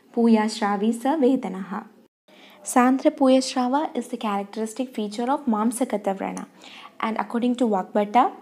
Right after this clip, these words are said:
the pathological events in Puyalasa include stages one and two. In stage one, that is the stage of shofa, There will be swelling in Kaninika Sandhi.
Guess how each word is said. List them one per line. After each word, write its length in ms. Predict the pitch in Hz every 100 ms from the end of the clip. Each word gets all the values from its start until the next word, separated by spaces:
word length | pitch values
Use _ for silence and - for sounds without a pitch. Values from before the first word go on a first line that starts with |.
| - _ 196
the 100 | 214
pathological 680 | 208 202 220 208 220 240 -
events 380 | 208 214 226 220
in 140 | 240
Puyalasa 680 | 240 220 214 208 214 214 226
include 480 | 208 202 220 269 285 - -
stages 520 | - - 208 208 214
one 340 | 196 190 190 214
and 320 | 214 202 -
two. 160 | 170 - - _ _ -
In 180 | 262 254
stage 440 | - 214 220 226
one, 320 | 226 254 370
that 220 | 233 208
is 140 | 214 214
the 120 | 214
stage 380 | 208 208 202 226
of 160 | 220
shofa, 760 | - - 208 220 226 190 202 311 - - - -
There 180 | 233 226
will 180 | 214 208
be 160 | 214
swelling 500 | 214 - 196 202 220
in 160 | 254 415 -
Kaninika 520 | 226 220 220 208 185
Sandhi. 440 | - 180 180 180